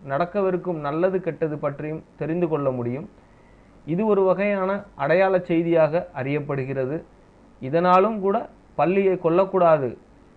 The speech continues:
என்றும் கூறுவது உண்டு. இந்தியாவின் ஸ்ரீரங்கம்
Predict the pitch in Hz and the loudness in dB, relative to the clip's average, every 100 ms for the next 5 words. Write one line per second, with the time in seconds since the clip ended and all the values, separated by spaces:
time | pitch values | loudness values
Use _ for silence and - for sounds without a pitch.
0 | - 139 160 202 247 - 190 180 165 139 | -12 -6 -4 -2 -6 0 4 4 2 0
1 | 131 123 - - _ _ - - - _ | -4 -6 -8 -16 _ _ -20 -20 -20 _
2 | _ _ - 143 190 214 208 196 202 202 | _ _ -10 -6 -2 2 2 2 -2 -6
3 | - _ - - - 214 226 214 196 160 | -18 _ -20 -20 -6 -2 -2 -2 -2 -4